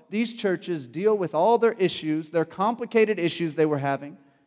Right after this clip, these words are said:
by applying an ethic of love to their context they were living in.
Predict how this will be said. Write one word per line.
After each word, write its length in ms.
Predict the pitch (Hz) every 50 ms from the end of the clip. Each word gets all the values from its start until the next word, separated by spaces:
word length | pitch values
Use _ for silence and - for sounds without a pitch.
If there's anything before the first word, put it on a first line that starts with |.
| _ _ _ _ _ _ _ _ _ _ _ _ _ _ _
by 140 | - 151 147
applying 720 | 147 139 - - - 170 170 175 180 190 202 202 208 202 -
an 160 | 165 147 139 -
ethic 420 | 147 156 151 - - 170 156 - -
of 120 | 147 117
love 480 | 123 131 139 147 156 160 160 160 143 -
to 100 | - 151
their 160 | 127 135 127
context 640 | 131 - - 147 147 151 147 - 151 139 - - -
they 80 | 135 131
were 100 | 127 127
living 300 | 123 120 104 107 107 104
in. 100 | 104 131